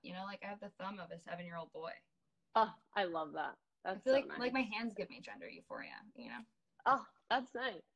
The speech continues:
Speaker 2: Yeah,
Speaker 1: Yeah.
Speaker 2: that's a good flex.
Speaker 1: Thanks for doing this. It was really
Speaker 2: Of
Speaker 1: fun to
Speaker 2: course.
Speaker 1: hang out with you for a sec and let's, like, expand on it in real life.
Speaker 2: I would love that. Thank you for asking me to be a part of this. It's awesome.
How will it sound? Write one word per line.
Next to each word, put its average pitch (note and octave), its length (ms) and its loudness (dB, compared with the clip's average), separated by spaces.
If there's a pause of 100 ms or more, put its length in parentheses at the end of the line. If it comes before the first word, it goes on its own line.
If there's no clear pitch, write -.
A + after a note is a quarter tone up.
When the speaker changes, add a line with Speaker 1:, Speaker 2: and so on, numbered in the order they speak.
(260)
Speaker 2:
Yeah, G3 200 0
Speaker 1:
Yeah. A#3 120 -2
Speaker 2:
that's F#3+ 180 -4
a G#3+ 40 -4
good G3+ 240 -2
flex. F#3 280 0 (1200)
Speaker 1:
Thanks D#4+ 240 -2
for F#4 120 -4
doing C4+ 260 0
this. - 340 -14
It A#3+ 60 -4
was A#3+ 180 -8
really A#3+ 200 0
Speaker 2:
Of A3+ 40 -6
Speaker 1:
fun D4+ 180 0
to A#3+ 60 -2
Speaker 2:
course. - 20 -8
Speaker 1:
hang A3 140 -6
out A3 140 -2
with A#3 100 -8
you A3 120 -8
for G3+ 120 -12
a F#3+ 80 -6
sec F3+ 300 -6
and F3+ 100 -10
let's, F3+ 240 -10
like, F#3+ 240 -6
expand F#3 440 -8
on E3+ 140 -6
it E3 160 -8
in F3+ 120 -12
real F3+ 160 -8
life. F3 240 -6 (680)
Speaker 2:
I F#3+ 60 2
would G3 120 0
love D#3+ 180 -4
that. D#3+ 240 -6 (140)
Thank G3+ 240 -2
you F#3+ 100 -2
for E3+ 560 2
asking E3 320 0
me D#3+ 100 -4
to D#3 80 -8
be E3 80 -2
a D#3 40 -4
part D#3+ 200 -4
of E3 80 -8
this. - 280 -8
It's - 140 -12
awesome. - 440 -8